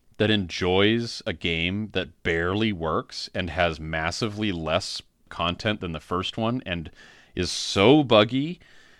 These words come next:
that you sometimes will literally not even be able to get the game to launch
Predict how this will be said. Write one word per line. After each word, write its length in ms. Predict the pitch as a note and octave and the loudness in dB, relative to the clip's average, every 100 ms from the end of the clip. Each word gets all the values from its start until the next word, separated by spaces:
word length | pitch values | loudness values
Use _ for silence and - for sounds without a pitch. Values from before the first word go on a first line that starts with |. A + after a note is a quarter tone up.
| - | -4
that 240 | - G2 G#2 | 2 2 2
you 220 | G2+ G2 | -2 0
sometimes 680 | - A2 A2+ - B2+ C3 A#2+ | 0 2 0 0 0 0 0
will 180 | G#2 | -2
literally 680 | F2 G2 C3 D3 C3+ A#2 A2+ | -2 4 6 6 6 4 2
not 200 | G2 G2+ | 4 4
even 220 | G#2+ G#2 | 2 0
be 80 | G2 | 0
able 120 | F#2 | 0
to 60 | F2+ | 0
get 140 | F2+ | -2
the 80 | F#2+ | -2
game 220 | E2+ E2+ | -4 -4
to 100 | E2 | -4
launch 680 | E2+ D#2+ D#2 F2+ D#3 - - | -10 -8 -6 -4 -6 -8 -14